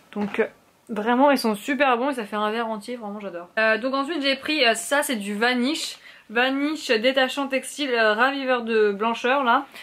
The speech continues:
Euh, c'est quelque chose qui coûte super cher de base. Je l'ai eu à dix-huit euros, je crois. Vraiment très, très, très, très bien et ça va me durer pas mal de temps. C'est un pack de, euh,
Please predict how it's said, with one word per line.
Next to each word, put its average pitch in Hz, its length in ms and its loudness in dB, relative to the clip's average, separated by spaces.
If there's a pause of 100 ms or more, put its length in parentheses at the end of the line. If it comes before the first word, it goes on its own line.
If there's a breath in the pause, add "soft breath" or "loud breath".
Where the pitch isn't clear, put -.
(240 loud breath)
Euh, 208 140 2
c'est 226 260 -4
quelque 214 180 -12
chose 277 160 -4
qui 240 120 -2
coûte 220 160 -6
super 247 340 -2
cher 254 220 0
de 226 80 -4
base. 233 400 2
Je 196 120 -10
l'ai 233 100 -4
eu 254 100 4
à 202 120 2 (420)
dix-huit 233 520 -8
euros, 240 280 2
je 233 80 -4
crois. 247 500 0
Vraiment 233 500 0
très, 294 220 -4
très, 277 140 -4
très, 262 160 -10
très 240 200 -6
bien 233 340 0
et 208 80 -2
ça 202 120 -8
va 208 100 2
me 208 80 0
durer 208 240 -2
pas 226 140 -2
mal 202 140 -2
de 220 60 -2
temps. 262 200 -4
C'est 185 260 -8
un 190 160 -4
pack 247 400 -2
de, 202 260 -6
euh, 175 200 -4